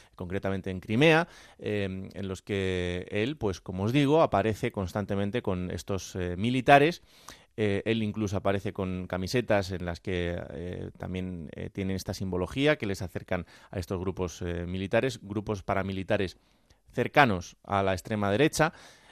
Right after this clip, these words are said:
Eh, sale en otro tipo de fotografías en el que,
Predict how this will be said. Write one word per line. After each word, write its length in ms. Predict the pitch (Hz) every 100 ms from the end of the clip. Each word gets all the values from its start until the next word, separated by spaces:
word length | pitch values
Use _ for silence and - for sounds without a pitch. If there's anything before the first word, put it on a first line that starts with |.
| -
Eh, 640 | 113 110 107 101 98 95 - _ _ _ _ -
sale 340 | - 160 139
en 100 | 127
otro 240 | 120 113
tipo 220 | 107 113 110
de 60 |
fotografías 840 | 98 104 101 98 98 135 110 101 - -
en 200 | 95 98
el 160 | 92
que, 500 | - 98 95 92 90